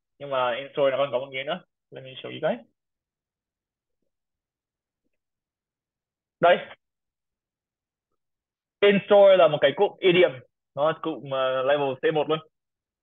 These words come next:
Cụm in store này thì nó có nghĩa là,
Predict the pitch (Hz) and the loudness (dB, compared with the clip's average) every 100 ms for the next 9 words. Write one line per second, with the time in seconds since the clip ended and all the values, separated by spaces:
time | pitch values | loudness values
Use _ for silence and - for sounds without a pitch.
0 | _ _ - 185 190 185 196 190 180 165 | _ _ -12 -10 -6 -4 -2 0 0 -2
1 | 151 147 147 139 139 135 135 147 143 160 | -4 -6 -6 -4 -6 -6 -6 -6 -6 -4
2 | 185 170 | -2 0